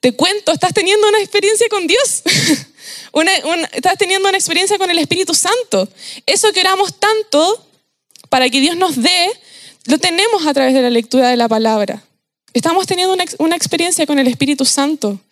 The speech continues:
Y tú vas a poder tomar estas cosas y, y tomarlas en tu vida y sellarlas en tu corazón. Porque todo lo que escuchamos los viernes, en los campamentos y en todas las experiencias que tenemos, deben ser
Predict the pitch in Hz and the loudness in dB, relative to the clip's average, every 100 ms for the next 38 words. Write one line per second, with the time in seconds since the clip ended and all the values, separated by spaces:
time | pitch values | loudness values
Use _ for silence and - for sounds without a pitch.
0 | - - - - 254 294 330 330 294 320 | -20 -16 -8 -4 0 2 2 2 2 2
1 | 285 277 320 339 - 320 - 339 294 247 | 0 0 0 -2 -6 -4 -2 -2 0 -2
2 | 240 247 247 - - - - - 240 247 | 0 0 0 -2 -16 -16 -12 -4 0 0
3 | 247 269 320 339 311 277 277 277 294 254 | 0 0 0 0 0 0 2 2 2 2
4 | 226 240 240 - 226 208 302 370 370 320 | 2 0 0 2 0 2 0 0 0 0
5 | 285 269 254 240 - 240 220 - - - | 0 0 0 0 0 -2 -2 -8 -18 -2
6 | 233 240 254 - 277 392 403 311 339 - | -2 0 -6 -4 0 2 2 0 -4 -4
7 | 240 220 359 392 349 240 233 - - _ | -4 -2 0 0 2 0 0 -4 -8 _
8 | - - - 214 220 208 320 359 277 214 | -20 -14 -2 0 2 2 2 2 2 2
9 | 247 240 262 254 233 247 302 320 233 233 | 4 2 0 0 0 0 0 0 2 2
10 | 240 294 320 320 302 - 269 311 320 302 | 2 2 2 -2 -4 0 0 0 -2 -2
11 | 269 262 311 359 - 220 226 359 415 415 | 0 0 0 -2 -4 -6 -2 0 0 0
12 | - 370 320 | 0 -2 -2